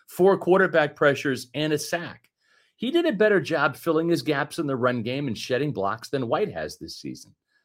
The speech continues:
It was a stark contrast to what we've witnessed from White this year. I know he's battled groin and foot injuries this season, but White's effort just hasn't been there in twenty twenty-three on a consistent basis. And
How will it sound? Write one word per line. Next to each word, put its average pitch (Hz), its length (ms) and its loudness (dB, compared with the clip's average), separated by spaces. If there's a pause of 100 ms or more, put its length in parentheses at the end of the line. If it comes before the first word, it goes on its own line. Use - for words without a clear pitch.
(560)
It 165 80 4
was 123 220 4
a 110 40 -8
stark 127 320 4
contrast 104 640 -2
to 104 60 -2
what 98 160 -2
we've 92 160 -4
witnessed 98 380 -4
from 90 220 -6
White 101 260 -2
this 76 220 -10
year. 69 240 -10 (560)
I 135 60 -2
know 147 160 2
he's 113 160 4
battled 107 400 0
groin 113 560 -2 (100)
and 87 140 -12
foot 131 240 0
injuries 95 480 -4
this 92 240 -8
season, 95 400 -6
but 95 220 -2 (300)
White's 135 420 0
effort 123 360 0
just 135 300 0
hasn't 110 540 -4
been 160 240 0
there 80 320 -4 (280)
in 92 140 -6
twenty 92 320 -6
twenty-three 85 640 -6
on 90 160 -8
a 90 60 -10
consistent 92 560 -10
basis. 123 520 -4 (600)
And 107 260 -4